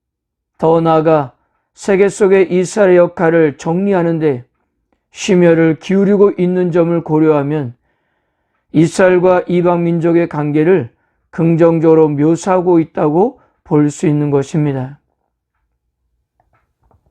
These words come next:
이십 절부터는 에브라임 지파의 족보를 소개하는데요. 줄거리를 보면 에브라임의 아들들이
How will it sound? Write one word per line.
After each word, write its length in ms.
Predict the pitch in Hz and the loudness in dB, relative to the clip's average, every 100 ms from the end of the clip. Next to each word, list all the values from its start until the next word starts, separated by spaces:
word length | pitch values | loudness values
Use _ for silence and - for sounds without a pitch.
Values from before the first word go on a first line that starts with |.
| _ _ _ _ _ _ _ _ _ _ _ _ _ _ _ _ _ _ _ _ _ _ _ _ _ _ | _ _ _ _ _ _ _ _ _ _ _ _ _ _ _ _ _ _ _ _ _ _ _ _ _ _
이십 260 | - 175 - | 0 0 2
절부터는 680 | 202 190 190 202 190 180 165 | 0 2 2 2 0 0 0
에브라임 480 | 170 175 185 185 180 | 0 2 2 2 0
지파의 720 | 175 175 185 170 165 160 147 | -2 -2 0 2 4 2 0
족보를 640 | 175 151 - 165 156 143 | -6 -6 -2 0 2 0
소개하는데요. 920 | 139 185 160 160 156 151 143 143 156 - _ _ _ _ _ _ _ _ | -2 -4 -2 -2 -2 0 0 0 -2 -16 _ _ _ _ _ _ _ _
줄거리를 520 | - 165 170 175 175 175 | -2 2 4 2 2 2
보면 440 | 165 151 151 123 _ _ _ _ _ _ _ _ _ | 0 -2 -6 -10 _ _ _ _ _ _ _ _ _
에브라임의 640 | - 170 190 190 190 190 - | -2 2 2 2 0 -4 -2
아들들이 680 | 165 170 180 170 156 131 | -2 0 0 0 -4 -6